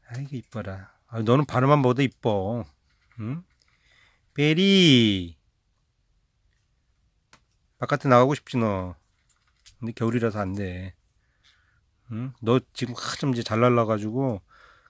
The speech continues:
큰일 나, 나가면은. 코뇨들은 비행을 자유자-, 자유자재로 막 이렇게 하는데 아직 너는 어려가지고 좀 방향을 좀 한 방향으로만 <laughs> 날아가니까 좀 연습 좀 해야 돼, 알았어?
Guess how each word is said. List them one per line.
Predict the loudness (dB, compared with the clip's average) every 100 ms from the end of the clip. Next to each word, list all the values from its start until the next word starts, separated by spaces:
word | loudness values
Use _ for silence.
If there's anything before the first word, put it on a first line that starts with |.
| _
큰일 | -16 -6 -2
나, |
나가면은. | -2 -2 -4 -6 -10 -14 -16 _ _ _ _ _ _
코뇨들은 | -2 2 2 4 4 4 4 4 -2 -10 _ _ _ _ _ _ _ _ -14 0
비행을 | 4 6 6
자유자-, | 2 0 2 4 2 0 _
자유자재로 | -6 -2 2 2 2 0
막 | 0
이렇게 | -2 -2
하는데 | -4 -2 -2 0 -2 -4 _ -20 -20 _ _ _
아직 | -14 -8 -4
너는 | -2 0 -2 -4 -10 -14
어려가지고 | -8 -2 0 0 -2 -4 -2 -2 -4 -12 _ _
좀 | _ -12
방향을 | -6 -2 -2 -2
좀 | -4
한 | 2
방향으로만 | 2 4 0 -2 -6
<laughs> | 0
날아가니까 | 0 0 -6 -10 -14 _ -20 -18 -18 -18 -20 _ -20 -20 -20 -6
좀 | -2
연습 | -2 -4
좀 | -6 -4
해야 | -2
돼, | -4
알았어? | -8 -8 -4 0 2